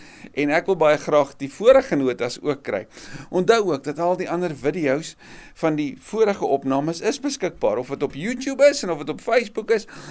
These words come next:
Alles vanaf die eerste lockdown van verlede jaar af is alles, alles, alles beskikbaar.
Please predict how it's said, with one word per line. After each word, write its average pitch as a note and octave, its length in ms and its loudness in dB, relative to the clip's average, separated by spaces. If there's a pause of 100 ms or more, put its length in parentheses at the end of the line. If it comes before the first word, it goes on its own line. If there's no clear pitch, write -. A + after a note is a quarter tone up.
(120)
Alles A3 400 2
vanaf G3+ 280 -2
die - 180 -8
eerste A#3+ 460 4
lockdown D3+ 460 -2
van D#3 200 -2
verlede - 420 -4
jaar D#3+ 220 2
af C#3 200 0 (540)
is - 200 0 (120)
alles, G3 640 2 (120)
alles, D#3+ 440 4
alles C#3+ 360 -2
beskikbaar. C3+ 560 -6